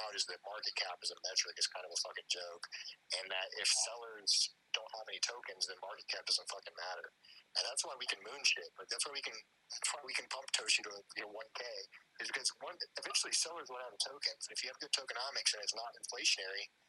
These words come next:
or not super inflationary, then, um, you know,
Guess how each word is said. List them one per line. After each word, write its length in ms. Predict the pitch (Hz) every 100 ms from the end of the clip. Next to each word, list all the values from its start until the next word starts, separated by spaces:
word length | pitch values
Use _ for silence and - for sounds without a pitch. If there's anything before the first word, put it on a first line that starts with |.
| _ _
or 160 | 104 98 113
not 80 | 117
super 240 | - - 165
inflationary, 640 | - - - 101 95 95 - _ - _ _ -
then, 200 | 101 - 98 - 98
um, 320 | 95 92 92 -
you 160 | 101
know, 160 | 92